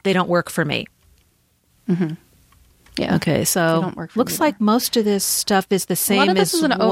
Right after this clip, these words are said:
Speaker 2: overlap.
Speaker 1: yeah, it's the
Speaker 2: Mm-hmm.
Speaker 1: same as what was on the phone.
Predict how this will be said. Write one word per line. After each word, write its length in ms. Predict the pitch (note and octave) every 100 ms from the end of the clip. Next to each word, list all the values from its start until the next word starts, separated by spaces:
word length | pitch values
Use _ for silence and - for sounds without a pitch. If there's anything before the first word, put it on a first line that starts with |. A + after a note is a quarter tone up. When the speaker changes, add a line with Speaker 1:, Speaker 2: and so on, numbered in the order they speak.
| F#3
Speaker 2:
overlap. 380 | A3+ A3 G#3+ -
Speaker 1:
yeah, 400 | G#3 F#3+ F3+ F3
it's 160 | G3 G3
the 100 | G3+
Speaker 2:
Mm-hmm. 80 | F#3
Speaker 1:
same 240 | G3 G3
as 120 | F3+
what 160 | G3 F3
was 140 | F3
on 160 | F3+ F3
the 60 | -
phone. 460 | G3 F3 D#3 F#3